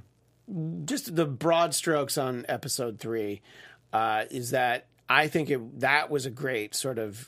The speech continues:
you know, standalone episode. Just the circumstances they're in,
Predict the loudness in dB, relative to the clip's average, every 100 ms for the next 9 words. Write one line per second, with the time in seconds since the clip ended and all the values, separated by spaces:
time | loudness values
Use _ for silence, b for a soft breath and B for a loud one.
0 | -6 -6 -4 -6 -4 -2 -2 -2 -2 -2
1 | -4 -6 -6 -2 -2 -4 -10 B B B
2 | -8 -4 0 0 -2 -6 b b -8 2
3 | 2 2 2 4 4 2 0 2 2 4
4 | 2 2 0